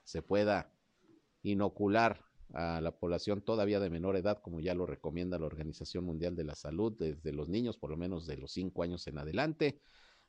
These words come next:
No lo ha querido hacer el gobierno de México, pero ahí están, ahí están las muertes también de niños por covid. Y bueno, de estos nuevos casos, trescientos uno son de Saltillo, Torreón bajó importante, de manera importante, cincuenta y tres reporta nada más hoy, cincuenta y tres Monclova.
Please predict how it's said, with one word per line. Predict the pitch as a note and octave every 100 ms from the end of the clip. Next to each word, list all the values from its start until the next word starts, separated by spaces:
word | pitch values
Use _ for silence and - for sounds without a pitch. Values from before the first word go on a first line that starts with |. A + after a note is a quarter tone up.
| -
No | F2+
lo | F#2
ha | F2+
querido | F2 F2+
hacer | F2+ F2+
el |
gobierno | E2 E2+ F2+ F#2
de |
México, | A#2 D#3 E3+ - A#2+
pero | E2 E2+
ahí | G2+
están, | - C3 C3 -
ahí | - E2+
están | F2 - F#2+
las | E2
muertes | E2+ E2+ -
también | D#2 D#2 E2
de | D#2+
niños | D#2+ D#2+ -
por | - C#2+ -
covid. | D2+ D2+ - - - - -
Y | F2+ G2+ G#2
bueno, | A#2 A#2+ A2+
de |
estos | C3+ C#3+
nuevos | C3+ C3+ B2+
casos, | - D3+ - F3 -
trescientos | - A2 B2 B2+ A2+ A#2+
uno | A#2
son | G#2 A2+
de | G#2+
Saltillo, | - F2 - D3 D3 E3 F3+ - - -
Torreón | G2 G#2 A2+
bajó | A2+ F#2+ A2 A2
importante, | G2 - F2 A2+ A2+ A#2+ C3 B2 F2
de |
manera | E2+ G2
importante, | G#2 F#2+ E2 G#2+ B2+ C#3+
cincuenta | B2+ F2+ F2+ E2 F2
y |
tres | F2 G2 A2 - -
reporta | F#2 A2+ A2+ -
nada | G2+ F#2+
más | F#2 F#2+ -
hoy, | D3 E3+
cincuenta | A2+ G2 F2 F#2
y | F2
tres | G2 F#2
Monclova. | F#2 E2+ A#2+ B2+ C#3+ D3+